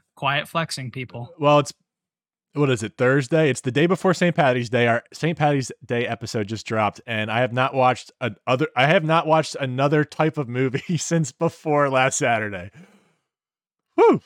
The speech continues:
Speaker 2: I am an expert.
Speaker 1: Uh,
Speaker 2: I'm an expert now.
Speaker 1: I love to see it. I love to see it.
Speaker 2: But, uh, yeah, let's, uh,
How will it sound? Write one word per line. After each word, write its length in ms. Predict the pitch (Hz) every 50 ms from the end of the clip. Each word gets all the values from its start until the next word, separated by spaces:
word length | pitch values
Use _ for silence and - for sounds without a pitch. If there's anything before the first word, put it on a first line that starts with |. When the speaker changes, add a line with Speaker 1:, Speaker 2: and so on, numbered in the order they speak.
| _ _ _
Speaker 2:
I 180 | 131 131 135 - -
am 160 | 147 151 143
an 120 | 127 120
expert. 300 | 120 127 120 117 131 120
Speaker 1:
Uh, 40 | 110
Speaker 2:
I'm 160 | 120 135 147
an 100 | 139 135
expert 300 | 139 127 - - 117 101
now. 280 | 98 90 85 78 - _ _ _ _ _ _ _ _ _ _ _ _ _ _ _ -
Speaker 1:
I 80 | 123 139
love 180 | 147 156 139
to 80 | 131 139
see 160 | - - 131
it. 180 | 113 98 85 - _ _ _ _ _ -
I 80 | 147
love 200 | 139 135 131 123
to 60 | 120
see 180 | 117 - - 110
it. 160 | 95 101 - - _ _
Speaker 2:
But, 180 | - 175 180 180
uh, 180 | 180 175 170 175
yeah, 140 | 214 226 202
let's, 260 | 190 220 233 - -
uh, 240 | 294 294 277 269 247